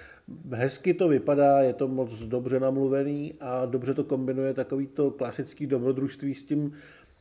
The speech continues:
eh, s nějakým sebeironickým nadhledem a fakt jsem si to užil.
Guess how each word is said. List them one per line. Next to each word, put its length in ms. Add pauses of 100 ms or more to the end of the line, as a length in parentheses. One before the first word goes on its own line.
(140)
eh, 840
s 160
nějakým 280
sebeironickým 840
nadhledem 540
a 60
fakt 280
jsem 140
si 120
to 140
užil. 480